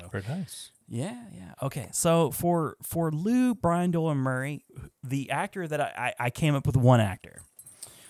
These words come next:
Speaker 2: Uh, I thought the perfect actor for this role, uh, Nick Offerman.
Speaker 1: Ah, very nice.
Speaker 2: <laughs> Yes. I can absolutely see,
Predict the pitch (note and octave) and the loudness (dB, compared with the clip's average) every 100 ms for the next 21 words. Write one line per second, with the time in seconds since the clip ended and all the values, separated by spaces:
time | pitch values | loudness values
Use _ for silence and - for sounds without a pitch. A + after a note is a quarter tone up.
0 | - - A2+ A2 - E3 B3+ - B2 A2 | -12 -6 -4 -4 -4 -4 -2 0 0 0
1 | A2 - _ C3+ A#2 A#2+ D3 C#3 C#3+ - | -2 -6 _ -2 0 2 2 2 2 -2
2 | G#2+ G#2+ - A2 A2+ G2+ G2+ - G2+ G2 | -4 -4 -4 -6 -6 -4 -4 -4 -6 -2
3 | G2 G#2+ - _ - G2 F2+ F2+ B2 C3+ | 0 -2 -4 _ -12 -10 -10 -6 2 4
4 | C#3 - - G2 F#2 D2+ D#2 A#2 F#2 _ | 4 0 -10 -8 -8 -10 -14 -16 -18 _
5 | _ - - _ - B2+ C3 A#2+ G#2 G2 | _ -20 -20 _ 0 4 6 6 4 0
6 | F#2 A2 C3+ B2 A2+ F#2+ - - - - | 0 2 6 8 6 4 0 -2 -4 -10
7 | - D#3 - G2 - - - - - - | -8 -4 -2 -4 -10 -14 -14 -12 -4 2
8 | C3+ D#3+ - D#3 - F#3+ E3 D3+ C3+ - | 2 2 2 4 4 2 0 0 -2 -2
9 | C3 B2+ B2 | -4 -6 -6